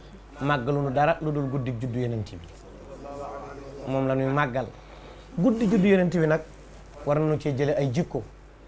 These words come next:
Waaw, bu paasee, nga dem ci gàmm,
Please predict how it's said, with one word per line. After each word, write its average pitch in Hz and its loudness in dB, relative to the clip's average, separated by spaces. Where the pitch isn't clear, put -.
Waaw, 101 0
bu 147 0
paasee, 165 4
nga 156 4
dem 160 2
ci - 0
gàmm, 147 4